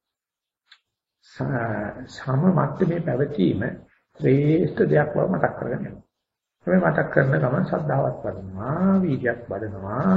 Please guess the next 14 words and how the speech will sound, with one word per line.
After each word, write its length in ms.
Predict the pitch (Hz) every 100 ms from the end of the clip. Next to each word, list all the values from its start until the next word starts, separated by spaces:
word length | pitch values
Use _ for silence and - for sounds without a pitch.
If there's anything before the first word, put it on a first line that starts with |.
| 190
සතියක් 400 | 185 - 143 131 -
වඩනවා, 560 | 104 117 110 101 110 190 - _ - _ -
සමාධියක් 460 | 135 131 123 120
කරන 220 | - - -
ප්‍රඥාවත් 500 | - - - - -
වඩනවා. 340 | - - - - _ _ _ _ - _ 156
අන්නේ 280 | 190 214
වඩාන 380 | 208 160 156 180
වඩාන 400 | 180 170 175 160 139
යනකොට 440 | 135 - 208 131 107 - - _ _ -
මේ 80 | 87
මිනිස්යා 600 | - 76 90 - 95 95
යම් 180 | 90 76 76
දවසක 520 | - 170 - 156